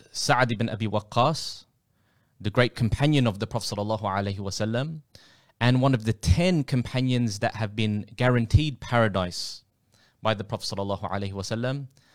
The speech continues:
and Salman al-Farisi radiyallahu an. Now, both of these two companions are walking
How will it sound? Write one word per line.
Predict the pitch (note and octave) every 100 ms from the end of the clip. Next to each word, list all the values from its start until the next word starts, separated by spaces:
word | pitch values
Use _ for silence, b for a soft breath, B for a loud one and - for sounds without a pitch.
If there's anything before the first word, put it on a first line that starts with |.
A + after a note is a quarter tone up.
| b b b b
and | C3 C3
Salman | - B2+ B2 D#3 D3
al-Farisi | A2+ C3 A#2 G#2+ - F#2+ F2
radiyallahu | A2+ A2 G#2 G#2 F#2 F2+
an. | G2 D2+ - _ _ _ _ _ _ _ _ - B B B B B
Now, | A2+ B2 B2 A#2+ - - _ _ _ _ _ _ _ _
both | - F#3 G#3 - - - _ _ _ _ -
of | B2+ A2+ G#2+
these | D3 F3 E3
two | - D#3+
companions | - A#2+ - C#3 C#3 A2 F#2 F2 - - - _ _ _ b b b b -
are | A#2+
walking | A2 A#2+ D3 - B2 G2+ F#2 A2